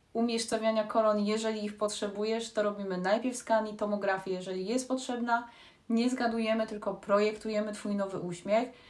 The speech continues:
Realizujemy korony tymczasowe, testujemy estetykę i funkcjonalność i dopiero potem drukujemy finalne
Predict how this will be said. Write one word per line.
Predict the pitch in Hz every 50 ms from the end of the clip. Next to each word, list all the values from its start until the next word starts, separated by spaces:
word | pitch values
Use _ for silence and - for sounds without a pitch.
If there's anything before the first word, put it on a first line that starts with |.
| - - - -
Realizujemy | - 190 196 202 208 226 233 226 220 233 226 214 214 220 214 214
korony | - 214 208 202 202 190 185
tymczasowe, | 180 - - 226 240 262 262 247 233 - - 226 202 202 202 214 220 226 233 226 - - - - -
testujemy | - 220 220 220 - 233 226 214 208 208 196 - -
estetykę | - 196 208 226 - - - 208 208 208 202 196 - 196 185 185 - -
i | 180 180 175
funkcjonalność | - - 226 226 254 254 - 240 214 208 202 185 185 190 202 220 240 262 - 262
i |
dopiero | 214 220 226 - 247 254 247 -
potem | - - 226 240 240 254 240 240 247 226
drukujemy | - 220 - - 233 226 220 220 226 226 214
finalne | - - 214 208 208 202 208 208 214 208 208 208 208 208